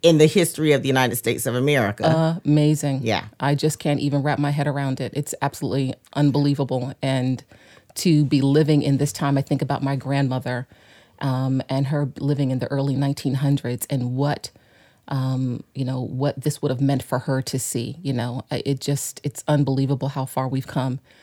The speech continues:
Speaker 2: Yeah, and we've got a long way to go. So we'll talk about that.
Speaker 1: Absolutely.
Speaker 2: I mean, right, we're,
Speaker 1: Absolutely.
Speaker 2: we'll, we'll get to that in our podcast.
Speaker 1: You
Speaker 2: Yeah.
Speaker 1: know, and, and when we think of, of great women and,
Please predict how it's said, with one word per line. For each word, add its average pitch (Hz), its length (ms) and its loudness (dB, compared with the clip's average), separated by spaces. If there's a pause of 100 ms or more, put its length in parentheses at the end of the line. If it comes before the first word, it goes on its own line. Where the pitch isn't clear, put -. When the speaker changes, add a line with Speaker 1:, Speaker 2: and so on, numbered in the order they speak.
(360)
Speaker 2:
Yeah, 123 280 -4
and 151 140 6
we've 160 120 4
got 175 100 4
a 170 40 4
long 175 200 4
way 170 80 2
to 165 80 2
go. 135 260 0 (120)
So 151 100 2
we'll 170 180 8
talk 185 160 6
about 175 280 6
that. 120 80 2 (100)
Speaker 1:
Absolutely. - 20 2
Speaker 2:
I 127 60 0
mean, 127 160 0
right, 180 120 6
we're, 139 60 4
Speaker 1:
Absolutely. 135 560 0
Speaker 2:
we'll, 143 240 0
we'll 151 120 2
get 160 160 0
to 156 80 -2
that 127 140 0
in 127 100 0
our 127 100 0
podcast. - 600 -4
Speaker 1:
You 220 120 2
Speaker 2:
Yeah. 202 80 6
Speaker 1:
know, 165 80 4
and, 160 360 -2
and 160 200 -2
when 170 100 2
we 185 80 -2
think 202 220 -4
of, 156 100 -6 (160)
of 120 220 0
great 131 240 0
women 123 400 0
and, 107 320 0